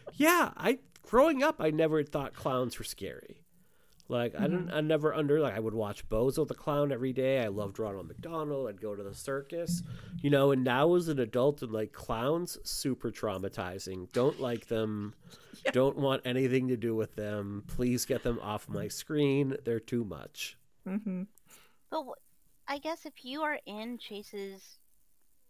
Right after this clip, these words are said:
Speaker 3: position as he's hearing things and the experience is really popping off, is your first inclination going to be,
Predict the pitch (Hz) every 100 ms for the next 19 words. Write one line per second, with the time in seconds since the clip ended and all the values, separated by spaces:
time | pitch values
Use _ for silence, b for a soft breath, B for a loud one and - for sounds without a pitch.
0 | _ _ 220 196 202 160 151 160 - 156
1 | 165 - 180 - 233 233 180 170 170 -
2 | 143 123 127 - - - _ _ _ _
3 | _ _ _ _ _ _ _ _ 185 180
4 | 170 165 - 175 - 175 175 - - 180
5 | 160 - 202 196 180 175 170 175 180 165
6 | - - 170 - 185 180 147 - - -
7 | - _ _ _ _ _ _ - 208 208
8 | 208 - 202 202 202 233 262 277 262 -
9 | - 196 208 - - - - - - 165
10 | 208 208 - 202 185 180 - 196 190 180
11 | 180 175 180 175 170